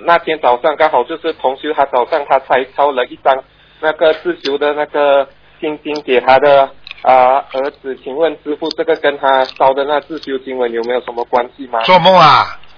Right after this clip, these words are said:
Speaker 1: 啊，他做梦。
Speaker 2: 啊，没关系的。
Speaker 1: 他晚上做梦。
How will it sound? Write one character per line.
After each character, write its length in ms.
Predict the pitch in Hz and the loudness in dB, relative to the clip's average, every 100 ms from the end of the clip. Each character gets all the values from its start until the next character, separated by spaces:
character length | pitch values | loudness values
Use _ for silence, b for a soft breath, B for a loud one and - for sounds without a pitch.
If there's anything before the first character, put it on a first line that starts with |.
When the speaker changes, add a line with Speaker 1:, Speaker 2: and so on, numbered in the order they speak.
| _ _ _ - - | _ _ _ -20 -8
Speaker 1:
啊， 200 | - 139 | 2 4
他 120 | 131 | 4
做 180 | 143 160 | 2 0
梦。 180 | 160 143 | 2 2
Speaker 2:
啊， 100 | 143 | 4
没 160 | 175 208 | 4 4
关 180 | 202 220 | 4 4
系 80 | 156 | 4
的。 80 | - | 2
Speaker 1:
他 60 | |
晚 40 | 123 | 2
上 80 | 165 | 0
做 180 | - 175 | 0 0
梦。 160 | 170 | 2